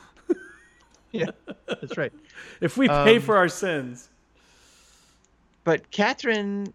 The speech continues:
Speaker 2: uh, read something that made a point that, I don't know how it was saying it, but the, uh, it, it, it posited that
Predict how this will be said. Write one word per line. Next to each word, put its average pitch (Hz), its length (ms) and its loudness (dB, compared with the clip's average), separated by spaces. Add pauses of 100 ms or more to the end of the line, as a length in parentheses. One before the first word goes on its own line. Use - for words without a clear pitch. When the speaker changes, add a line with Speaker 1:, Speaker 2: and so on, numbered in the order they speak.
Speaker 2:
uh, 170 460 0
read 196 200 2
something 185 340 -4
that 160 180 0 (180)
made 165 160 0
a 160 40 -4
point 180 280 -2
that, 156 200 0 (540)
I 170 80 2
don't 170 100 4
know 156 60 2
how 160 160 4
it 143 40 4
was 139 120 0
saying 151 300 0
it, 113 140 -6 (120)
but 147 300 0
the, 139 440 0
uh, - 460 -10
it, 76 180 -6 (100)
it, 78 360 -4 (160)
it 147 200 -6
posited 170 600 0
that 143 260 2